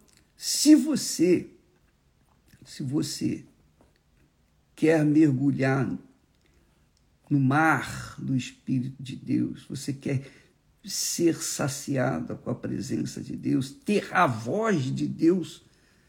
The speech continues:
vinte e quatro horas por dia, pelo resto da sua vida, aí dentro de você, o Espírito de Deus falando,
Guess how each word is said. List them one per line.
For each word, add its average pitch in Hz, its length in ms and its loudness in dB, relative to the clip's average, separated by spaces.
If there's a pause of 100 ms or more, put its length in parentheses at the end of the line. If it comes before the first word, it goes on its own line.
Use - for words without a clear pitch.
(240)
vinte 196 400 2
e - 60 -4
quatro 196 440 -2
horas 175 840 -2 (920)
por 131 220 -2
dia, 92 500 -6 (800)
pelo 170 200 -2
resto 143 380 -2
da 165 120 -10
sua 135 280 -6
vida, 131 520 -8 (400)
aí 151 320 0
dentro 147 500 2
de 123 140 -6
você, - 640 -4 (1300)
o 151 60 -2
Espírito - 640 -6
de 131 140 -8
Deus 139 380 0
falando, - 680 0